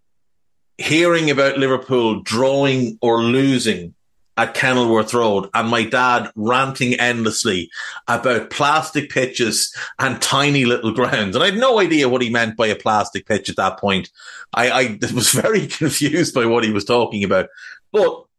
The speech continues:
Kenilworth Road had one of those artificial all-weather pitches because they couldn't afford underground heating, 'cause only a few clubs would have had it at the time. I don't even think Anfield had it at the time.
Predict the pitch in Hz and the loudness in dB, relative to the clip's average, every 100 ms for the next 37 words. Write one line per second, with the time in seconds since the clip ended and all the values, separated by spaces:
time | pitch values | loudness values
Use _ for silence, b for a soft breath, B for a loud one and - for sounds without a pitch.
0 | - 160 170 170 170 135 135 135 123 127 | -4 0 2 2 0 2 0 2 0 0
1 | 123 135 123 120 120 117 127 135 131 131 | 0 2 2 2 2 0 0 2 0 -4
2 | - 127 123 123 123 123 123 123 120 113 | -2 -2 0 -2 0 0 2 2 2 0
3 | 110 113 101 120 117 - B B B 120 | -2 -2 -4 -2 -2 -4 B B B -2
4 | 135 147 131 165 160 160 143 151 135 127 | -2 -2 -2 -2 -2 -2 -2 2 2 0
5 | - 127 117 107 113 110 92 - _ _ | 0 0 0 0 2 2 -2 -12 _ _
6 | - 151 143 104 90 135 _ b b - | -6 -2 0 0 -4 -6 _ b b -4
7 | 139 202 160 - 175 185 - 127 107 117 | 0 2 0 0 0 0 0 -2 0 -2
8 | 101 117 107 98 - - 110 156 180 107 | 0 -2 -2 -4 -10 -4 0 0 0 0
9 | 98 95 107 127 139 123 98 90 95 92 | -2 -2 0 0 0 -2 -2 -2 -2 -2
10 | 87 92 101 95 90 90 | -4 -4 -2 0 0 -6